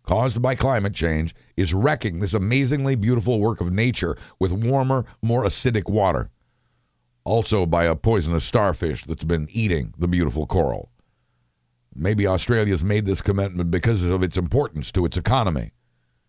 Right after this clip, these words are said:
Maybe also because it's a sight to behold,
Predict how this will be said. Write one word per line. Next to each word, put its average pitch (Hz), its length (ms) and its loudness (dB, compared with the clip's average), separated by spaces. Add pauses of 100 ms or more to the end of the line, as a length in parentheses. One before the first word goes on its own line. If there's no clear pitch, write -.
(160)
Maybe 104 280 0
also 110 380 0
because 85 460 0 (340)
it's - 200 -2
a 85 60 -2
sight 131 300 0
to 90 80 -2
behold, 85 640 0